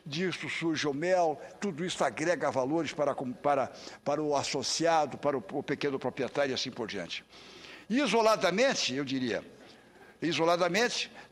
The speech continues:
tal diversificação não pode ser,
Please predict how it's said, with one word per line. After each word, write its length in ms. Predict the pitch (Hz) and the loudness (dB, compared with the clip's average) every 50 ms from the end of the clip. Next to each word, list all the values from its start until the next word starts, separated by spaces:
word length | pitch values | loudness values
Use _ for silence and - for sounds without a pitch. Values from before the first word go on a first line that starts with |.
| - - | 0 4
tal 220 | 214 208 220 226 | 4 4 4 2
diversificação 1160 | 196 147 170 180 147 180 196 185 - - 139 - - - 170 160 135 - - - 185 202 202 | 0 -4 -6 -4 -2 0 0 0 0 -2 -2 -2 0 2 2 2 2 2 0 0 0 0 0
não 180 | 202 208 196 180 | 0 -2 -2 -2
pode 360 | - - 165 160 151 131 139 | -2 0 0 0 0 0 -2
ser, 380 | - - - 180 202 202 196 | -2 0 0 0 0 0 -2